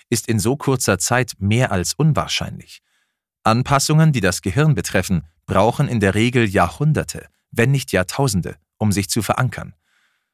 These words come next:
Wahrscheinlicher ist eher, dass es sich um ein antrainiertes Verhalten handelt, also etwas,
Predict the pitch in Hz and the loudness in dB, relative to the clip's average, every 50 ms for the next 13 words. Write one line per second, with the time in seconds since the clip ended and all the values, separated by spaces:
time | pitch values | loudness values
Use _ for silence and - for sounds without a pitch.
0 | _ _ _ _ - 101 95 - - 135 170 185 180 156 - 143 - 127 - - | _ _ _ _ 0 0 2 2 4 4 4 4 4 4 2 0 0 0 -4 -4
1 | - 139 139 127 101 87 80 - _ _ _ - 85 90 - 90 - - 123 120 | -2 0 2 2 2 2 0 -4 _ _ _ -4 -4 -2 -2 -2 -2 -2 -4 -4
2 | - - 127 117 - 107 104 101 101 90 - - 117 143 160 - - 160 139 131 | -2 -2 -2 0 0 2 2 2 2 0 0 0 0 0 0 0 2 2 2 2
3 | 127 139 139 - 131 - - - 98 90 113 120 117 - 90 76 - 98 92 78 | 2 0 0 -2 -4 -2 0 -2 0 2 2 0 0 0 -4 -4 -2 0 -2 -2
4 | - - - - - - _ _ - - 107 104 92 110 101 123 120 - 123 117 | -4 -8 -14 -16 -20 -20 _ _ -2 0 0 0 0 0 -2 -2 2 2 2 2
5 | - | 2